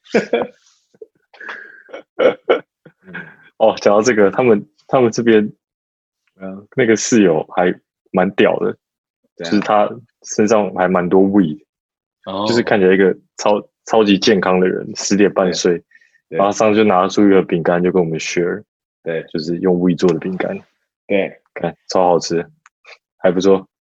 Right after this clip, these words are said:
Speaker 2: 希望可以跟他再熟络一点。
Speaker 1: 对啊，他是哪一国的？
Speaker 2: 唉，就是马来西亚人，但是是美国长大的。
Speaker 1: 那你就跟他说，“I need some weed”，每天都跟他说，“I need some weed”，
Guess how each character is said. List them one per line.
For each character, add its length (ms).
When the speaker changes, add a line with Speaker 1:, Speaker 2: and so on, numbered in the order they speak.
Speaker 2:
希 120
望 100
可 60
以 100
跟 160
他 260
再 320
熟 200
络 200
一 20
点。 220
Speaker 1:
对 100
啊， 100
他 120
是 80
哪 160
一 100
国 220
的？ 160
Speaker 2:
唉， 320
就 120
是 560
马 200
来 80
西 140
亚 180
人， 320
但 180
是 160
是 140
美 160
国 160
长 200
大 220
的。 80
Speaker 1:
那 120
你 220
就 140
跟 140
他 220
说， 480
“I 120
need 180
some 200
weed”， 320
每 100
天 120
都 60
跟 100
他 60
说， 100
“I 100
need 160
some 180
weed”， 200